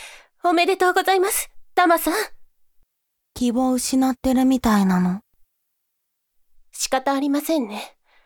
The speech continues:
Speaker 1: 約束通り、桜サロンのことを口外してしまったお仕置きは、これで終わりとします。私たちからの、ですけどね。よく頑張りましたね、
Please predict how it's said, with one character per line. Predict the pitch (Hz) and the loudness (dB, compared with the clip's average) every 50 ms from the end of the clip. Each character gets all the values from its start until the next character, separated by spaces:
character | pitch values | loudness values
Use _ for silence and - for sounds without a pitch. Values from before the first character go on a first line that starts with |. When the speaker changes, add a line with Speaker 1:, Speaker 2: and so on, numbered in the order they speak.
| _ _ _ _ _ _ - | _ _ _ _ _ _ -4
Speaker 1:
約 | 247 240 240 - | -2 -2 -2 -4
束 | - - 285 294 302 | -4 -6 -4 -4 -4
通 | 277 285 294 285 | -2 0 0 0
り、 | 277 233 - - _ _ _ _ _ _ _ _ _ | -2 -4 -10 -16 _ _ _ _ _ _ _ _ _
桜 | - - - 240 226 - 269 262 294 | -14 -6 -4 -4 -2 0 0 0 0
サ | 285 320 320 | 0 0 0
ロ | 311 302 | 0 2
ン | 262 | 0
の | 247 214 | 0 0
こ | - 220 | 0 0
と | 220 226 208 | 0 0 0
を | 185 | 2
口 | - 220 220 226 | 2 2 2 2
外 | 220 247 254 247 | 4 2 0 0
し | - | 0
て | - 269 | -2 -2
し | 262 269 | 0 2
ま | 254 247 269 | 2 2 2
っ | 262 | 2
た | - 262 240 | 2 2 2
お | 254 | 2
仕 | 247 - 254 | 2 2 0
置 | 254 262 | 0 0
き | - 262 | 0 0
は、 | 240 240 247 - - - - _ _ _ _ _ _ _ _ _ _ | 0 0 -2 -4 -8 -18 -20 _ _ _ _ _ _ _ _ _ _
こ | - 240 233 | -2 0 2
れ | 240 262 | 2 2
で | 254 285 285 | 2 2 2
終 | 233 220 | 4 4
わ | 233 247 | 4 2
り | 254 254 | 2 0
と | - 269 | -2 -2
し | 262 - - | -2 -2 -2
ま | 233 240 | -2 -2
す。 | - - - - _ _ _ _ _ _ _ _ _ _ _ _ _ _ _ _ _ _ _ _ _ _ | -4 -8 -12 -16 _ _ _ _ _ _ _ _ _ _ _ _ _ _ _ _ _ _ _ _ _ _
私 | - 226 220 - 262 294 294 | -4 -2 -2 0 -2 -2 -2
た | - 277 262 | -4 -6 -6
ち | - - - | -6 -8 -6
か | - 214 220 | -4 -2 0
ら | 247 269 | 0 0
の、 | 254 247 - - _ _ _ _ _ _ _ _ _ _ _ _ _ _ | -2 -4 -8 -12 _ _ _ _ _ _ _ _ _ _ _ _ _ _
で | - 220 | -4 -4
す | 220 - - | -4 -6 -6
け | - 196 175 | -8 -8 -8
ど | - - | -8 -12
ね。 | - - 202 202 - _ _ _ _ _ _ _ _ _ _ _ _ _ _ _ _ _ _ _ _ _ _ _ _ _ _ _ _ _ _ _ _ _ _ _ _ _ _ - | -14 -16 -18 -18 -18 _ _ _ _ _ _ _ _ _ _ _ _ _ _ _ _ _ _ _ _ _ _ _ _ _ _ _ _ _ _ _ _ _ _ _ _ _ _ -4
よ | 277 285 285 | -4 -2 -2
く | 294 294 262 | -2 -2 0
頑 | 220 233 247 254 | 0 0 0 0
張 | 254 277 | -2 -2
り | 285 285 | -2 -2
ま | 277 294 294 | -2 -4 -4
し | - - | -6 -8
た | - 226 - | -10 -10 -10
ね、 | - 240 254 254 - _ | -10 -10 -10 -10 -14 _